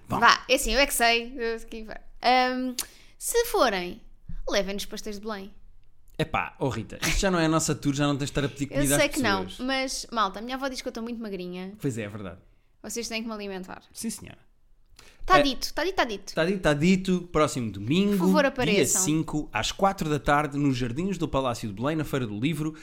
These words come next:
Speaker 1: Eu, a Rita e o Marcelo vamos estar os três a fazer, eh, assinaturas em livros de terapia de casal.
Speaker 2: A-,
Speaker 1: Achas
Speaker 2: amava,
Speaker 1: que é publicidade
Speaker 2: am-,
Speaker 1: engana-, enganosa agora?
Speaker 2: amava que o Marcelo estivesse e assinasse os livros de terapia de casal.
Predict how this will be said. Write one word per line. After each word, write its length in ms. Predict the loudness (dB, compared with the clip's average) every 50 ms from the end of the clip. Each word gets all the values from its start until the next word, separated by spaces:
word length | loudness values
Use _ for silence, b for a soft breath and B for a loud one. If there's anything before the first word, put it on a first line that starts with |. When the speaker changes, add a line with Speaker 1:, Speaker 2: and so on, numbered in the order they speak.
| B B B B
Speaker 1:
Eu, 200 | 4 6 6 6
a 40 | 6
Rita 260 | 2 0 -2 -2 -2
e 60 | -2
o 60 | -2 -2
Marcelo 400 | -4 -4 -4 -2 0 0 0 0
vamos 180 | -2 -6 -6
estar 160 | -6 -8 -8
os 100 | -8 -8
três 260 | -6 -2 -2 -2 -2 -2
a 40 | -6
fazer, 420 | -8 -8 -6 -4 -2 -2 -4 -4 B B B B B B -4
eh, 180 | -2 0 0 0
assinaturas 640 | 0 0 0 2 2 2 2 2 4 4 4 4
em 100 | 4 2
livros 220 | 2 2 2 2 0
de 60 | 0
terapia 240 | -2 -2 -2 -2 -2
de 80 | -2
casal. 300 | -4 -6 -8 -8 -8 -10 -10 -10 -10 -12 -12 -12 -12 -12 -12 -12 -14 -14 -14 -16 -14 -8 -4
Speaker 2:
A-, 140 | -2 0 2 2
Speaker 1:
Achas 100 | 4 6
Speaker 2:
amava, 160 | 10 10 10
Speaker 1:
que 40 | 10
é 40 | 10
publicidade 440 | 6 4 6 6 6 6 6 6 4
Speaker 2:
am-, 40 | 4
Speaker 1:
engana-, 320 | 2 2 0 0 -2 -2 -2
enganosa 400 | -4 -2 -2 -2 -2 0 0 0
agora? 120 | 0 2
Speaker 2:
amava 300 | 2 2 2 2 0 -4 -6
que 60 | -4
o 40 | -4
Marcelo 280 | -4 -4 -4 -4 -4
estivesse 540 | -4 -6 -8 -8 -4 -4 -4 -4 -4 -6 -4
e 100 | 0 0
assinasse 420 | 0 0 -2 -4 -4 -4 -4 -4 -6
os 60 | -6
livros 180 | -6 -6 -6 -6
de 60 | -6
terapia 240 | -8 -8 -8 -8 -10
de 40 | -8
casal. 200 | -8 -10 -12 -12